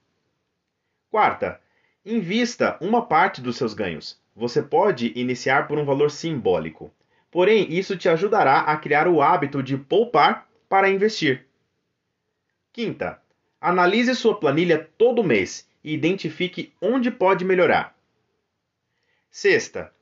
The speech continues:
se possível, faça suas compras à vista. Sétima, invista em sua profissão,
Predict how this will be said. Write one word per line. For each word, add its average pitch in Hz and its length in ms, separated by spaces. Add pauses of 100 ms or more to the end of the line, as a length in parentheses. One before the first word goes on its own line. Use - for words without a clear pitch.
(360)
se 277 200
possível, 170 800
faça 214 420
suas 139 260
compras 139 760
à 123 180
vista. 117 580 (1400)
Sétima, 104 680 (600)
invista 214 640
em 131 100
sua 127 280
profissão, 117 640